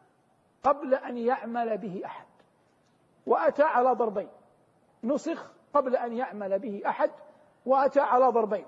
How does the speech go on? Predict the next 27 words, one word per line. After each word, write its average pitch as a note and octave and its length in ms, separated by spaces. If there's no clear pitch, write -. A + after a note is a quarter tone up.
ضرب A#3 460
خاص C#4 460
وضرب، C4 420
وضرب B3+ 420
عام. G3 180
أما F#4+ 240
الضرب E4+ 380
العام B3+ 400
فهو C4 260
أن D4+ 220
الله C#4 320
جل B3+ 280
وعلا A#3+ 560
أصلًا C4 400
أول A3+ 300
الأمر A#3+ 400
فرض D4 320
على B3 280
رسولنا B3 480
صلى C4+ 260
الله B3+ 320
عليه B3+ 300
وسلم C4 440
كم C4 200
صلاة؟ A#3 380
خمسين D#4+ 480
صلاة، - 340